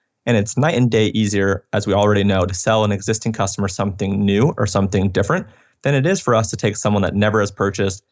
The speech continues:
and try to get them to buy. And one thing that we've been testing, um, for the past couple months and even for some of our clients for the past year is what we call a thank you plus immediate cross-sell or upsell. So what we do is for first-time buyers,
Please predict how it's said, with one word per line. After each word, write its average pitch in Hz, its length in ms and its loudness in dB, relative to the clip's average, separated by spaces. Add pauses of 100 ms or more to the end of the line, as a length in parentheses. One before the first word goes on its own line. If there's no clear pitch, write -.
(120)
and 113 120 -2
try 101 160 0
to 101 60 0
get 98 120 -2
them 98 100 -4
to 95 80 -4
buy. 69 300 -2 (440)
And 123 120 0
one 185 200 2
thing 226 180 0
that 113 120 0
we've 117 160 2
been 107 140 2
testing, 104 560 0
um, 92 340 -2 (380)
for - 120 -2
the 131 80 -4
past 190 220 -2
couple 160 220 0
months 120 300 0
and 110 100 0
even 113 160 0
for 113 80 -4
some 110 140 -2
of 101 60 2
our 95 60 2
clients 98 300 -2
for 101 120 -2
the 90 80 -2
past 101 300 -6
year 101 380 0 (340)
is 113 120 -2
what 110 120 2
we 110 80 0
call 104 200 0
a 101 40 -4
thank 120 300 -2
you 180 140 0
plus 107 300 -2
immediate 113 460 0
cross-sell 92 420 -2
or 82 60 0
upsell. - 420 -4 (300)
So - 140 -2
what 120 140 2
we 214 100 2
do 101 340 2 (160)
is 107 120 -2
for 101 100 0
first-time 147 460 0
buyers, 98 380 0